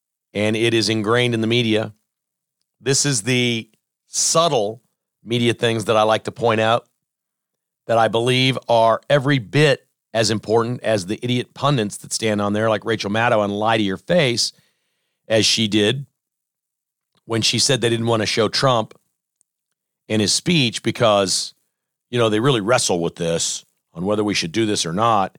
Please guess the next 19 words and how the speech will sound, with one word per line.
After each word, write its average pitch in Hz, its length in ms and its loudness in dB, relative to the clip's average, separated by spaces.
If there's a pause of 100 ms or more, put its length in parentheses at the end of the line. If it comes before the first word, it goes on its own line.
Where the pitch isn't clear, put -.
(380)
We 98 100 -2
meet 117 200 2
about 104 200 2
this 95 160 -4
all 107 140 2
the 87 80 -2
time, 117 400 0
but 98 140 -2
we 101 100 -2
just, 117 340 -4 (440)
we, 87 120 -6
as 98 200 0
journalists, 151 560 2
we 117 100 -2
cannot 123 300 0
allow 135 320 2
someone 127 320 0
to 113 100 0
have 107 460 2